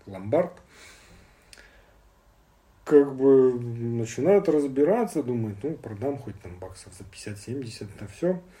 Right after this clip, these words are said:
Начинают разбираться, а это кольцо, в котором алмаз двадцать шесть карат.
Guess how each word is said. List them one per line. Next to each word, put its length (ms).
Начинают 300
разбираться, 640
а 40
это 200
кольцо, 400
в 80
котором 560
алмаз 520
двадцать 340
шесть 340
карат. 460